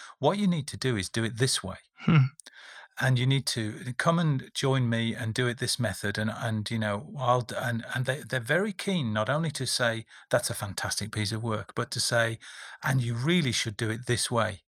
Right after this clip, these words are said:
Speaker 1: because that's their way. That's their kind of, um, hobby horse, if you like, or their skill area.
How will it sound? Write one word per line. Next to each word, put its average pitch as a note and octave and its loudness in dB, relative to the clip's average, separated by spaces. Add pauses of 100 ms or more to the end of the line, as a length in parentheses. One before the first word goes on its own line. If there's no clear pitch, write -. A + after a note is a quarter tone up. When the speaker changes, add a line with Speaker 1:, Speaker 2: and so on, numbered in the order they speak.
Speaker 1:
because A2 -2
that's A#2 -2
their D3 2
way. D#2+ -6 (200)
That's - -4
their G#2+ 0
kind G2+ 2
of, G2 -2 (680)
um, A2 -4
hobby D3+ 2
horse, G2+ -2
if - -10
you G#2 -6
like, G2+ -8
or G#2+ -6
their A2+ -4
skill - -4
area. F#2+ -4